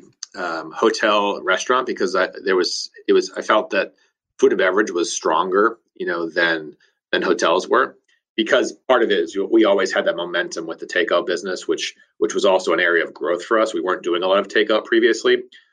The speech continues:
So that really helped. On the hotel front, you know, we were probably, you know, about fifty percent down, part of it because we lost, you know, precious operating days. You know, you figure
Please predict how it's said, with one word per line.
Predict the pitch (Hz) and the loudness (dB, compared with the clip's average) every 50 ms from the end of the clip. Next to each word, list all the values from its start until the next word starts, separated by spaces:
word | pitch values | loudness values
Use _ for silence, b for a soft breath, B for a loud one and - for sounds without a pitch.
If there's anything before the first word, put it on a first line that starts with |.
| b b _ _ | b b _ _
So | - 104 | -2 0
that | 110 127 131 113 | 2 2 2 2
really | 120 113 104 98 | 2 2 2 2
helped. | 98 95 87 87 - - - _ _ _ _ _ _ - | 2 2 0 0 -2 -4 -16 _ _ _ _ _ _ -4
On | 101 110 | -2 0
the | 113 - | 2 2
hotel | 123 113 - - 123 127 123 | 2 0 2 2 0 0 0
front, | - - 123 113 107 98 98 - _ _ _ _ _ _ _ _ _ _ _ _ _ _ - | 0 0 0 0 0 -2 -4 -10 _ _ _ _ _ _ _ _ _ _ _ _ _ _ -4
you | 107 | -2
know, | 101 95 | 2 4
we | 113 120 | 4 4
were | 120 113 | 4 4
probably, | - 113 101 101 101 95 95 92 - - | 2 2 2 2 4 2 2 0 -2 -4
you | - 104 | -4 -2
know, | 90 90 | -2 -2
about | - 90 87 - | -2 -2 -4 -2
fifty | - 98 - 104 | -4 -6 -6 -4
percent | 107 98 87 - 98 92 85 82 | -4 -4 -4 -2 -4 -4 -2 -2
down, | 92 90 90 90 90 87 82 82 80 _ _ _ _ _ _ _ - | -2 0 0 0 0 -2 -4 -6 -10 _ _ _ _ _ _ _ -2
part | - 139 123 120 | 0 2 2 2
of | 117 101 | 2 2
it | 107 98 | 0 -2
because | - 101 92 95 - 101 92 87 87 | -2 -6 -6 -2 0 0 0 0 -2
we | 87 87 | -2 0
lost, | 87 87 85 85 82 82 - - - - - _ _ _ | 2 2 2 2 0 -2 -2 -6 -12 -14 -20 _ _ _
you | 98 | -12
know, | 87 80 78 - _ _ _ | -12 -12 -12 -14 _ _ _
precious | - 110 92 - 87 82 82 | 0 0 0 0 -4 -2 0
operating | 90 98 95 95 85 73 76 78 76 | 0 0 0 -2 -4 -4 -4 -8 -6
days. | 76 76 73 76 85 85 - | -2 -2 0 0 -2 -2 -4
You | 85 - | -6 -6
know, | 76 | -4
you | 78 78 76 | -6 -8 -4
figure | - - 82 82 82 80 - | -4 -2 2 2 0 0 -2